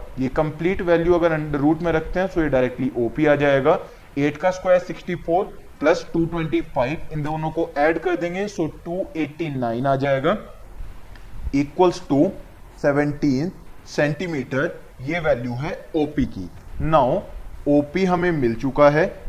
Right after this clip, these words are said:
ये हो जाएगा सेवनटीन सेंटीमीटर। अब again ट्रायंगल ओबीपी में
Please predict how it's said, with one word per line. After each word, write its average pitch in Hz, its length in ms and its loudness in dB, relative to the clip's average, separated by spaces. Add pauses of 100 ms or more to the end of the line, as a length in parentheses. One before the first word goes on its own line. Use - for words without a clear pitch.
ये 139 100 0
हो 147 120 2
जाएगा 147 300 2
सेवनटीन 147 640 -4
सेंटीमीटर। 110 600 -4
अब 156 400 0
again 165 420 0
ट्रायंगल 165 460 0 (200)
ओबीपी 160 1500 2
में 160 280 2